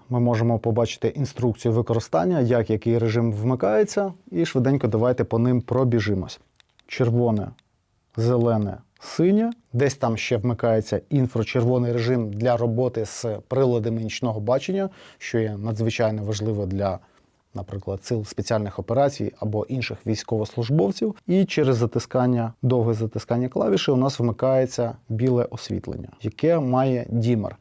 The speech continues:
В принципі, та й не в принципі, це найбільш нафарширований налобник з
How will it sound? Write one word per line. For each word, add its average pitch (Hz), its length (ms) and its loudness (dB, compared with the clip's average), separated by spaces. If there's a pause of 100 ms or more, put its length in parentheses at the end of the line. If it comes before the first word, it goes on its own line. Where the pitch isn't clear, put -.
В - 140 -10
принципі, 185 680 2 (540)
та 151 100 2
й 131 80 4
не 120 100 2
в 110 80 -4
принципі, 151 540 2
це 151 320 2
найбільш 131 640 2
нафарширований 135 1160 2
налобник 139 720 2
з 127 340 0